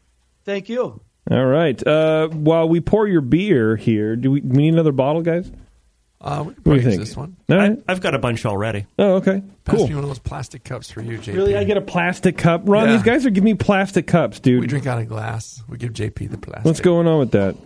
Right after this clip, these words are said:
Speaker 4: And they've been
Speaker 3: Smells
Speaker 4: sitting
Speaker 3: pretty
Speaker 4: around
Speaker 3: neutral.
Speaker 4: for a while, so they've, they've
Speaker 2: <laughs>
Speaker 4: aired out or gotten dusty. I don't know. Take your pick.
Speaker 2: That's true.
Speaker 4: Could be both.
Speaker 2: Uh, Ron, while I'm getting handed your delicious beer here, uh, let me know, how long have you been a home brewer?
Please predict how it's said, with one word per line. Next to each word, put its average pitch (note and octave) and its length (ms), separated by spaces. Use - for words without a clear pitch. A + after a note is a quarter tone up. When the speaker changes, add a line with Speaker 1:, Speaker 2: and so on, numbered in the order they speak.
Speaker 4:
And G3+ 100
they've F#4 80
been G#4 100
Speaker 3:
Smells G#3+ 160
Speaker 4:
sitting B3 100
Speaker 3:
pretty D#3 160
Speaker 4:
around E3+ 200
Speaker 3:
neutral. C#3 180
Speaker 4:
for B2 40
a A#2+ 60
while, A2+ 420
so A#2 300
they've, - 180
they've A#2+ 240
Speaker 2:
<laughs> - 120
Speaker 4:
aired D#3 240
out C#3 340
or F#3 160
gotten D3+ 360
dusty. C#3 440
I A2+ 40
don't B2+ 120
know. C3+ 100
Take B2 220
your C3 100
pick. D3 240
Speaker 2:
That's G#2 240
true. G#2 300
Speaker 4:
Could G#2+ 180
be A2+ 80
both. D3+ 300
Speaker 2:
Uh, F3 260
Ron, G3+ 280
while G#3 100
I'm G#3 80
getting G3+ 220
handed G3 280
your F3 120
delicious E3 420
beer D#3+ 300
here, C#3 340
uh, C#3 320
let D#3 180
me G3+ 100
know, G3 100
how G3+ 160
long A3 160
have G3 80
you F3+ 60
been F3 120
a D#3+ 80
home F#3+ 200
brewer? E2+ 220